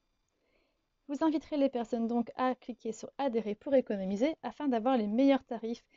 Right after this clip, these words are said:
et avoir accès à tous les avantages que doTERRA propose. Donc adhérer pour économiser. Ensuite, ils cliqueront sur devenir membre de doTERRA.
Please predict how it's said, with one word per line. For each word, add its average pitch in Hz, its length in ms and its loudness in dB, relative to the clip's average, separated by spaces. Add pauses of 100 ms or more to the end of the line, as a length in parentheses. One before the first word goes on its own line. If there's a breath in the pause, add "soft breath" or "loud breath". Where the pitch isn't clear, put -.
(200 soft breath)
et 214 60 -4
avoir 208 160 2
accès 214 260 0
à - 40 -2
tous - 220 -12
les 262 140 2
avantages 214 540 0
que - 100 -18
doTERRA 190 340 -6
propose. - 480 -16 (720)
Donc 220 200 -10
adhérer 247 440 2
pour 220 180 -10
économiser. 202 540 -4 (3000)
Ensuite, - 580 -10
ils 233 100 -10
cliqueront 233 440 -8
sur 247 360 -6 (500)
devenir 254 500 2
membre 190 280 -2 (440)
de 330 80 -6
doTERRA. 240 440 -2